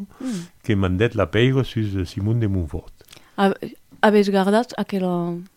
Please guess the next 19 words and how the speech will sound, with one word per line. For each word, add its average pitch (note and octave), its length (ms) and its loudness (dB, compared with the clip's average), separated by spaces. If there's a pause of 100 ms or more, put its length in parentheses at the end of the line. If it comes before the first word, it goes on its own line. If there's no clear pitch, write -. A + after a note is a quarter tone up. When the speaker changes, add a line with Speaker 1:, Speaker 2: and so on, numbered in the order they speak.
(120)
Speaker 1:
aquò B3 400 0
din G3+ 260 -2
la, F#3 460 -2
din F#3+ 160 -2
la G3 100 2
peça? G#3 320 -4 (280)
Se - 140 -8
passa G3 280 -4
per F#3+ 160 -2
allà, G3+ 180 -4 (140)
din G#3 140 -6
la F#3+ 100 0
peça G3 300 -4
de F#3 120 -8
teatre, G3+ 380 -4
i A3+ 40 -2
Lupe G#3 260 -6
és F3 100 -6
mort. F3+ 300 -6